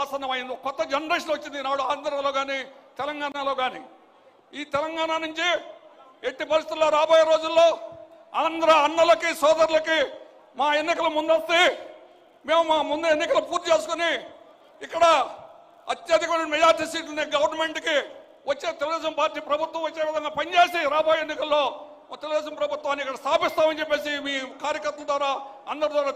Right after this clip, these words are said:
తెలియపరుస్తూ చంద్రబాబు నాయుడు గారి నాయకత్వంలో ఆనాడు ఎన్టీ రామారావు గారు గురుకుల పాఠశాల పెడితే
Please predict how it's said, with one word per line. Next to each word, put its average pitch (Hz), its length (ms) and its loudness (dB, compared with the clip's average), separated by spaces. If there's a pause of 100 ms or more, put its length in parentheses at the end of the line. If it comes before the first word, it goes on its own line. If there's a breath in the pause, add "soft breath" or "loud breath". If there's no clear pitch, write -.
తెలియపరుస్తూ 302 520 2 (580)
చంద్రబాబు 294 420 -2
నాయుడు 302 220 -2
గారి 285 160 0
నాయకత్వంలో 311 520 2 (760)
ఆనాడు 311 340 0
ఎన్టీ 302 240 -6
రామారావు 320 320 2
గారు 302 160 -2
గురుకుల 311 320 -8
పాఠశాల 302 400 2
పెడితే 311 260 2